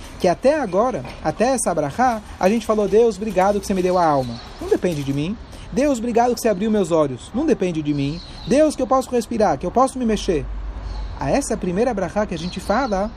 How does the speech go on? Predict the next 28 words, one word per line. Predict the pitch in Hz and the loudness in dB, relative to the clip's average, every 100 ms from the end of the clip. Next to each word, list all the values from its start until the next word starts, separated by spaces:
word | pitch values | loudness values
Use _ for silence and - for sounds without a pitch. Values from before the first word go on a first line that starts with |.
| - - | -12 -4
"Amechim | 170 170 165 - 240 233 | 0 0 0 0 -2 -2
Itzadei | - 185 147 | 0 0 2
Gaver." | 147 139 123 117 110 - | 2 0 0 -6 -8 -2
Bom, | 160 175 139 - - | 2 2 0 -10 -8
agora | 135 135 180 | -4 0 2
eu | 196 | 2
vou | 165 | -2
começar | 170 139 165 | -4 -2 -2
a | |
assumir | 156 160 151 | -2 -4 -4
a | |
responsabilidade. | 143 - 139 147 143 135 131 120 123 - - - 151 | -4 -4 -6 -4 -4 -4 -4 -6 -8 -12 -10 -4 6
Deus | 214 196 | 6 6
prepara | - 175 - 185 247 | 2 0 4 6 6
os | 262 - | 4 2
caminhos | 247 269 320 415 381 - - - | 2 2 2 0 0 -6 -12 -2
e | 160 | 4
agora | 156 170 214 | 4 6 4
eu | 185 | 4
já | 165 | 2
vou | 156 311 | 2 2
começar | 262 214 - 214 | 2 2 4 4
o | |
meu | 202 190 | 6 4
dia | 170 330 247 262 - - | 4 6 6 6 0 -2
assumindo | 185 - - 180 202 254 208 202 - - | 0 2 0 0 2 0 0 0 0 0
a | |
minha | 156 180 180 165 | 0 0 2 0